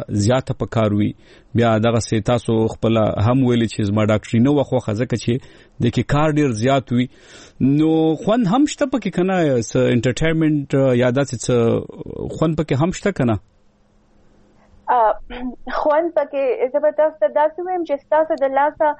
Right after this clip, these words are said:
Speaker 2: خوند دې دا دی چې زه وایم چې ستاسو د لاسه ت-، آ، چا یو کس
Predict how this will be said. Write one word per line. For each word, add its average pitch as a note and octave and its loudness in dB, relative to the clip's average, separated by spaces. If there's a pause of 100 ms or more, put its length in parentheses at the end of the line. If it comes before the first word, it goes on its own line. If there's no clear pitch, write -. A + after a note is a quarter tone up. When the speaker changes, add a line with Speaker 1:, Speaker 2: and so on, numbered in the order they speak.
(500)
Speaker 2:
خوند D#4+ 0
دې C#4+ 0
دا D#4 4
دی A#3+ -6
چې A3+ -10
زه C4+ 0
وایم C4+ 0
چې A3 0
ستاسو D4 0
د B3 -2
لاسه C#4 0
ت-، - -6
آ، G#3 2 (240)
چا B3 2 (100)
یو C#4 2 (100)
کس D4+ 2